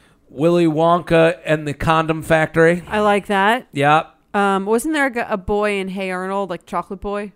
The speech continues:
Speaker 1: Oh, I think so.
Speaker 2: Do you remember that?
Speaker 1: I wasn't a big Hey Arnold guy.
Speaker 2: Really? I loved Hey Arnold.
Speaker 1: The, the, the cartoon,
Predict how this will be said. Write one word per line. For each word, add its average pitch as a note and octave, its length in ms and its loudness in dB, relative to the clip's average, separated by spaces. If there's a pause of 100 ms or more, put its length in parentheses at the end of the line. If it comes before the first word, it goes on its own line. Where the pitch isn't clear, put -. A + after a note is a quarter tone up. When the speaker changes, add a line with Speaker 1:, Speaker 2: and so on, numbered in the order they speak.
(200)
Speaker 1:
Oh, E3+ 240 6
I E3 100 6
think E3 240 -4
so. B2+ 400 -2
Speaker 2:
Do A#2+ 60 -12
you G#3 60 -12
remember G#3 160 -8
that? G#3+ 360 -4
Speaker 1:
I D3+ 60 0
wasn't F#3+ 320 0
a F3+ 40 -4
big D#3 220 -4
Hey D3+ 180 0
Arnold C#3 360 0
guy. B2 380 0
Speaker 2:
Really? C4 180 -2
I A#3 100 -2
loved F3 300 -6
Hey D#3+ 120 -12
Arnold. D#3 360 -12
Speaker 1:
The, C#3 240 -4
the, C3 260 -10
the C3+ 160 -10 (120)
cartoon, D#3 880 -6